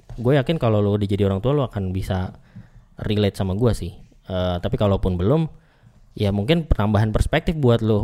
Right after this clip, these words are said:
untuk melihat juga, eh, bagaimana, kenapa misalnya orang tua lo berperilaku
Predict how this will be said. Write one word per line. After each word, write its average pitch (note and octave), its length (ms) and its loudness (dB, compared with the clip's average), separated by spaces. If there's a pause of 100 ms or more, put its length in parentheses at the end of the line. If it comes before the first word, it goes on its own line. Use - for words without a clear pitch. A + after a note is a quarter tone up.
untuk G#2+ 320 -2
melihat G#2+ 400 0
juga, B2+ 320 0 (640)
eh, G3 640 0
bagaimana, G#2 600 0
kenapa G#2+ 440 -2
misalnya G#2 320 -2
orang G#2 160 0
tua G2 160 0
lo G#2+ 160 0
berperilaku G2 560 -2